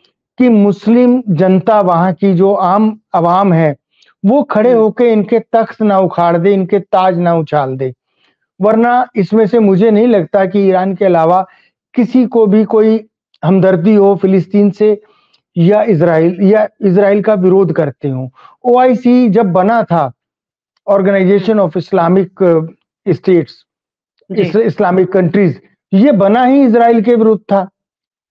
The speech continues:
Speaker 1: लेकिन आज तक वो क्या कर पाया? सिर्फ मजम्मत। इससे अच्छा तो जनरल सीसी निकले मिस्र, इजिप्ट के, जो ये कहते हैं कि मैं अमेरिकन्स को कोई, अ, पैके-, पैसेज नहीं दूंगा, मैं अपना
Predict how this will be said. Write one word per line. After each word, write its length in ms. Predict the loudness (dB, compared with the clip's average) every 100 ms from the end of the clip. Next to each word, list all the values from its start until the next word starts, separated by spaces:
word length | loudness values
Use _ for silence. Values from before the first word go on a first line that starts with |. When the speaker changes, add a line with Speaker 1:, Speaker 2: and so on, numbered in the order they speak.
| _ -2
Speaker 1:
लेकिन 220 | 0 2
आज 180 | 0 -2
तक 160 | -2 0
वो 160 | 0
क्या 220 | 0 -2 0
कर 180 | -2
पाया? 340 | 0 0 0 -2
सिर्फ 240 | 0 0
मजम्मत। 500 | 2 2 2 0 -2 _ _ _ _ _ _
इससे 240 | -6 -2 -2
अच्छा 260 | 0 -2
तो 140 | 0 0
जनरल 420 | 0 2 0 0
सीसी 360 | -2 0 2 0
निकले 320 | 0 0 2
मिस्र, 320 | 0 -2 -2
इजिप्ट 400 | 0 0 0 -2
के, 260 | -2 -2 -4 _ _ _ _ _
जो 160 | 0 2
ये 280 | 4 2 0
कहते 340 | -2 0 0
हैं 140 | 0
कि 80 | 0
मैं 140 | 0 0
अमेरिकन्स 560 | 0 0 0 -2 -4
को 200 | -2 -2
कोई, 340 | 0 0 0 -2
अ, 120 | -4 -6 -4 -6 -10 _
पैके-, 400 | -4 -2 -2 -2
पैसेज 380 | -2 -2 0 0
नहीं 200 | 2 2
दूंगा, 440 | 2 2 0 -2 -6 _ _ _ -2
मैं 120 | -2
अपना 460 | 0 0 0 -2